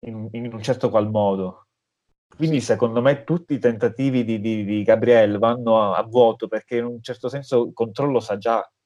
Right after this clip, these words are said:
Speaker 1: che cosa ha, ha in mente di fare. Almeno io ho questa teoria, anche se nell'episodio non, non viene esplicitato. Ma magari ne parliamo
Speaker 2: Effettivamente,
Speaker 1: dopo.
Speaker 2: effettivamente, no, effettivamente ha un senso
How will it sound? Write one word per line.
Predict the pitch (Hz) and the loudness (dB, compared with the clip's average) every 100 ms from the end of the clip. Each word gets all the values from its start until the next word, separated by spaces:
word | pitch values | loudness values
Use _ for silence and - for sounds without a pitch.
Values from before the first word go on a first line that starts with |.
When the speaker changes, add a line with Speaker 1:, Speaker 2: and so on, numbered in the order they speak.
| _ | _
Speaker 1:
che | - | -8
cosa | 107 120 110 110 104 | 0 2 2 0 -2
ha, | - _ - | -4 _ -12
ha | 101 110 110 | -10 -10 -6
in | 107 | -4
mente | 113 110 110 | -4 -6 -6
di | 107 | -4
fare. | 104 104 | 0 0
Almeno | 104 131 120 | 0 0 2
io | 120 160 | 4 4
ho | |
questa | 165 127 120 | 2 -2 0
teoria, | 117 113 107 | 0 -2 -2
anche | 101 101 | -4 -6
se | - | -6
nell'episodio | 110 110 107 104 120 113 | -4 -2 -4 -2 0 0
non, | 104 95 - | -2 -8 -12
non | 95 | -10
viene | 101 101 | -8 -8
esplicitato. | - 101 104 107 196 196 _ _ _ _ _ _ _ _ _ _ _ _ - | -12 -16 -14 -8 -6 -6 _ _ _ _ _ _ _ _ _ _ _ _ -8
Ma | 110 110 110 | -6 -6 -6
magari | 104 104 | -2 0
ne | 101 | -2
parliamo | 98 120 101 | -2 -2 -2
Speaker 2:
Effettivamente, | 101 95 | -4 -6
Speaker 1:
dopo. | - 101 | -6 -8
Speaker 2:
effettivamente, | 101 110 110 107 110 123 127 | -6 -6 -4 -2 0 -2 -2
no, | 110 - | -6 -8
effettivamente | - 117 - 120 160 165 | -8 -8 -2 -2 -2 -2
ha | 90 | -2
un | 90 85 | -2 -6
senso | 95 73 69 - | -10 -10 -12 -20